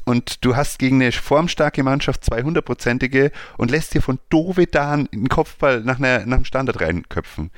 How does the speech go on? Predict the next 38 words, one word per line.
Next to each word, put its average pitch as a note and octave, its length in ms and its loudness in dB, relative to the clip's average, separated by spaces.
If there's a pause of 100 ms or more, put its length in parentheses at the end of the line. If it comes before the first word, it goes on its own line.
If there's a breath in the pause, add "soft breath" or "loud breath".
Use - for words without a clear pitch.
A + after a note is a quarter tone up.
(140 loud breath)
Als - 140 2
standardstarke E3 720 0
Mannschaft. A#2 560 -2 (420 loud breath)
Da B2 100 2
muss E3+ 140 0
ich C#3+ 160 -4
einfach B2 200 -2
sagen, A#2 420 0
und - 180 -2 (300)
das - 160 0
hat G#2+ 160 -2
Darmstadt A2 400 0
hundert D3 220 0
Prozent - 580 -4
verkackt. - 560 -6 (100)
Also G2 220 0
da A2+ 200 0
haben B2+ 120 2
sie A2+ 100 -8
es - 100 -8
wirklich G#2+ 380 -2 (260 loud breath)
so E3+ 220 2
selber A#2+ 320 2
schuld A2 360 2
und G2 200 0
wirklich A2 380 0 (260 soft breath)
schwach, - 380 2
weil D#2+ 100 -2
das F#2 160 0
war F2+ 240 4 (720)
aus - 140 -4
meiner G2 220 0
Sicht F2+ 200 -8 (140)
kein, F2 360 0 (500 loud breath)
keine F#2+ 220 0
gute, G2 260 -2
kein G2+ 180 2
guter, F#2+ 320 2